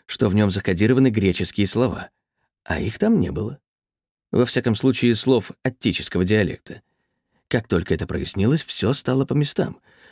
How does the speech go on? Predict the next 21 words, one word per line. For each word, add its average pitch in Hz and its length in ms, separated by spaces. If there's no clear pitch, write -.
но 123 140
этот 113 240
код, - 260
могу 113 280
вас 104 180
уверить, 117 480
навряд 117 440
ли 78 80
сложнее 87 540
линейного 82 560
Б». 62 220
Элизабет 123 540
улыбнулась. - 680
«Откуда 208 360
у 185 40
вас 160 160
такие 135 260
познания 143 400
об 87 100
этих 95 240
вещах?» - 420